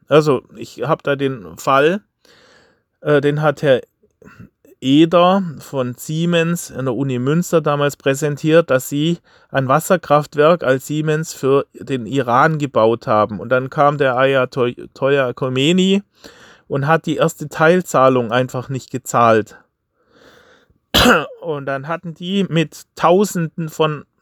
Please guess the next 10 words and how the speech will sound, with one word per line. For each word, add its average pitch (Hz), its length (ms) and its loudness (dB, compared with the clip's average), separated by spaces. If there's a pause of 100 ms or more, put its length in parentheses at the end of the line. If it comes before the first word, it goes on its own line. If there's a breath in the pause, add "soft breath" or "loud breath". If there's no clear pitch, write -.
(220)
ähm, 139 520 2
Bauarbeitern 135 1040 2
und 135 200 -2
Ingenieuren 143 760 0
sind 165 260 -6
sie 160 120 -10
da 147 200 0
gewesen, 165 720 -2
eingeflogen, 160 800 0
alle. 180 440 0